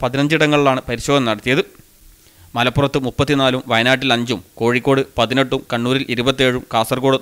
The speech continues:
നൂറും വാഹനങ്ങൾക്കെതിരെയാണ് കേസെടുത്തത്. ഇരുപത്തിനാല് ടൺ വരെ അമിതഭാരം കയറ്റിയതായി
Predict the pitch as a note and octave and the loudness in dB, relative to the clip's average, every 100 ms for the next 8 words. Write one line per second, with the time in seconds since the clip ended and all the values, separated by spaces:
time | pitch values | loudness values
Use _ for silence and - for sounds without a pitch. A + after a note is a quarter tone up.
0 | A#2 A#2 C#3 D3+ _ _ _ - B2 C#3 | -2 -2 -2 -4 _ _ _ 0 4 6
1 | D3 C#3+ C3+ B2+ A#2+ - - A#2+ A#2+ A2+ | 4 4 2 2 2 0 -2 -2 0 0
2 | C3+ F3+ - - _ _ D3 D3+ E3+ G3 | 0 0 -4 -20 _ _ 0 2 2 2
3 | F3 F#3 F3+ F3+ E3+ D#3+ - B2+ C3+ D3+ | 4 4 4 2 2 2 0 0 2 4
4 | D#3+ D#3 D#3 D3+ C#3+ C#3+ C#3 | 6 4 4 2 2 0 0